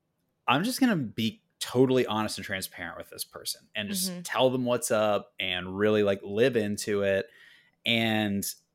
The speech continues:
Speaker 1: I helped them, like, unite and draw power from the behemoth and, like, gain this degree of control over it or whatever. And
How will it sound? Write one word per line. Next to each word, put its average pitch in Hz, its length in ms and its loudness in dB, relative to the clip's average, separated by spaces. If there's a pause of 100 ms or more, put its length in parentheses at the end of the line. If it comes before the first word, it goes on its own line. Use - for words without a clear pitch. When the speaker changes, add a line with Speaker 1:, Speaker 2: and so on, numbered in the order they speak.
(120)
Speaker 1:
I 110 260 2
helped 117 360 -2
them, 113 180 4
like, 101 240 0
unite 107 600 2
and 104 120 -4
draw 95 220 0
power 107 540 2
from 98 460 -4
the 90 80 -10
behemoth 120 840 -2
and, 95 280 -10
like, 92 220 -8
gain 95 240 -8
this 85 140 -6
degree 87 320 -8
of - 80 -18
control 147 420 -2
over 120 200 4
it 98 60 -6
or 92 60 -4
whatever. 107 380 2 (540)
And 110 420 2